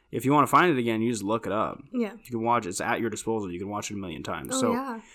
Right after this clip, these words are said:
Speaker 1: kids who are, like, fifteen now, they were born in what?
Speaker 2: Oh, fuck.
Speaker 1: Two thousand six?
Speaker 2: Sure. <laughs> I
Speaker 1: And
Speaker 2: don't
Speaker 1: then,
Speaker 2: know.
Speaker 1: so social media and everything was already popping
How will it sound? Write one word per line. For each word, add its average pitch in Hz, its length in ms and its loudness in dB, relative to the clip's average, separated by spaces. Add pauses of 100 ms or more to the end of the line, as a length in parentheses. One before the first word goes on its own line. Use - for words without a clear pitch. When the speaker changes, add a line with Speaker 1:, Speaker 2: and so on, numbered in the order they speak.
(280)
Speaker 1:
kids 170 280 4
who 180 160 2
are, 156 160 4
like, 127 160 0
fifteen 135 540 0
now, 117 480 0 (120)
they 123 80 -2
were 127 100 2
born 123 400 -2
in 110 280 -2
what? 101 320 -2 (1040)
Speaker 2:
Oh, - 60 -10
fuck. - 500 -18
Speaker 1:
Two 123 100 -2
thousand 117 220 2
six? - 500 -4 (100)
Speaker 2:
Sure. 240 380 -6 (200)
<laughs> - 220 -6
I 381 40 12 (100)
Speaker 1:
And 302 200 2
Speaker 2:
don't 254 200 6
Speaker 1:
then, 240 160 4 (120)
Speaker 2:
know. - 40 -4 (1040)
Speaker 1:
so 127 420 2 (480)
social 175 320 2
media 170 300 6
and 139 80 2
everything 131 300 0
was 113 140 0
already 120 400 2 (580)
popping 147 800 4